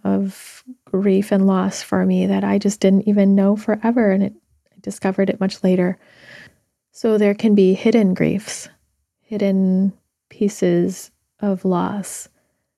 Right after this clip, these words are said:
especially silenced ones through the ancestry or really devastating experiences of the past life or young life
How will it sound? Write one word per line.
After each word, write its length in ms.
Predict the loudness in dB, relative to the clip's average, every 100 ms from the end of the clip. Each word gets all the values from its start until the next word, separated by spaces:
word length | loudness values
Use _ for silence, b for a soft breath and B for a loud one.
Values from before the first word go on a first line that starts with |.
| _ _ _ _ _ _ _
especially 460 | -20 -2 -2 0 -2
silenced 640 | -2 0 0 0 -2 -4
ones 320 | -2 0 -4
through 220 | -2 -2 0
the 140 | 0
ancestry 880 | 0 -2 -2 -4 -4 -2 0 0 0
or 280 | 0 -2 -4 _ _ _ -6
really 220 | -2 0
devastating 840 | -2 -2 -4 -2 -4 -2 -2 -2
experiences 840 | -4 -4 -2 0 0 -2 -2 -6 -6
of 100 | -12
the 80 | -8
past 400 | -6 -6 -6 -4
life 420 | -2 -2 -6 -4
or 80 | -2
young 280 | -2 -2 -4
life 480 | -6 -10 -14 -16